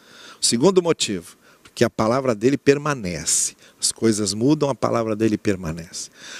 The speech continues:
Terceiro motivo, nossa experiência com a bondade, com a graça de Deus. E o quarto motivo, porque ele deixou as pegadas pra gente seguir.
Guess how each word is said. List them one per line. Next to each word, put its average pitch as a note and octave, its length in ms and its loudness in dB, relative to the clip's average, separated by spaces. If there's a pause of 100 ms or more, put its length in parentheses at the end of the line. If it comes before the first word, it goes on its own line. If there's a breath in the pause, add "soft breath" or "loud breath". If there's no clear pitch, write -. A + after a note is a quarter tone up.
(160 loud breath)
Terceiro D#3+ 440 4
motivo, C#3+ 480 2
nossa C3+ 340 0
experiência B2+ 760 0
com - 140 0
a B2 40 4
bondade, A2+ 580 -2
com - 100 -4
a G2+ 80 0
graça G#2+ 380 -2
de G2 120 -8
Deus. - 480 -14 (1000 loud breath)
E A#2+ 60 6
o B2 40 4
quarto D#3+ 400 2
motivo, G#2+ 480 -2
porque G#2+ 280 0
ele B2 160 2
deixou B2+ 340 2
as - 120 0
pegadas A#2+ 520 0
pra A#2+ 160 0
gente G#2+ 240 -4
seguir. D#2+ 480 -6